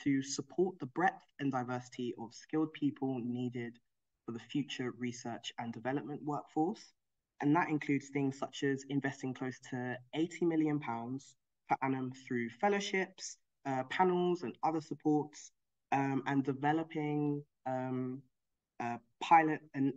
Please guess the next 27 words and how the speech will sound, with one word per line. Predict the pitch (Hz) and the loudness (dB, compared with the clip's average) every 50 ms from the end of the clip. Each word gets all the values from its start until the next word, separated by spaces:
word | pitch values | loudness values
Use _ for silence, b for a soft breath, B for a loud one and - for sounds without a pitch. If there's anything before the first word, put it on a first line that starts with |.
| 139 - | -2 -4
interventions | - 131 123 - - 131 123 113 - - 131 127 123 - | -4 -4 -4 -2 -2 -2 -4 -4 -4 -4 -4 -4 -4 -4
to | - - | -8 -14
promote | - - 127 120 120 113 - | -12 -8 -6 -6 -6 -6 -6
diversity | 117 107 110 120 117 120 - - - - 120 117 117 113 113 - - | -6 -6 -6 -6 -8 -8 -10 -14 -12 -8 -8 -6 -6 -8 -10 -12 -16
across | - - - - - 214 214 220 - - - _ _ _ _ _ _ - | -18 -20 -8 -4 -2 -2 -2 -4 -10 -18 -20 _ _ _ _ _ _ -14
career | - 120 120 120 117 | -8 -4 -2 -2 -4
stages, | 113 - - 107 107 107 110 107 104 104 - - _ _ _ _ _ _ _ _ _ | -4 -4 -6 -6 -6 -6 -8 -10 -10 -10 -12 -18 _ _ _ _ _ _ _ _ _
um, | 117 120 120 117 113 110 110 107 104 - - _ | -6 -4 -4 -4 -6 -6 -8 -8 -10 -12 -12 _
and | - 107 113 113 110 110 110 | -2 -2 0 0 0 -2 -4
job | - 120 113 - | -6 -8 -8 -8
roles, | 90 76 71 71 - - - - _ _ _ _ _ _ _ _ _ | -8 -10 -10 -10 -14 -16 -20 -20 _ _ _ _ _ _ _ _ _
which | 175 165 - | -4 0 0
includes | 185 180 - 185 180 180 180 - | 0 2 4 6 4 4 4 2
a | 160 156 147 | -2 -4 -2
black | 143 170 180 - - - | 4 6 6 6 6 2
internship, | 160 180 185 175 147 123 127 - - 131 120 - - _ _ _ _ _ _ _ - | 0 0 2 0 0 -2 -2 -4 -4 -6 -6 -6 -10 _ _ _ _ _ _ _ -10
uh, | 123 123 120 | -8 -8 -8
program | 120 - 131 123 117 123 120 120 120 117 117 - - | -8 -6 -6 -6 -4 -2 -2 -2 -2 -4 -6 -10 -8
through | - 143 135 131 131 131 127 127 123 120 | -4 -2 -2 0 0 0 -2 -2 -2 -4
Health | 123 - 131 127 127 | -4 -4 -6 -6 -6
Data | - 131 131 143 - - | -6 -10 -10 -8 -8 -6
U | 127 135 | -4 -4
K. | - 330 330 143 - _ _ _ _ _ _ _ _ _ _ _ _ _ _ _ _ | -4 -4 -6 -8 -12 _ _ _ _ _ _ _ _ _ _ _ _ _ _ _ _
And | - 165 165 165 170 165 - | -4 -2 0 0 0 0 -2
the | - 156 165 | -4 -6 -6
second | - - 302 - - 175 - | -6 -6 -4 0 0 0 0
objective | 139 127 131 139 120 - - - 135 131 127 131 | 0 -4 -4 -6 -6 -6 -6 -6 -4 -4 -6 -6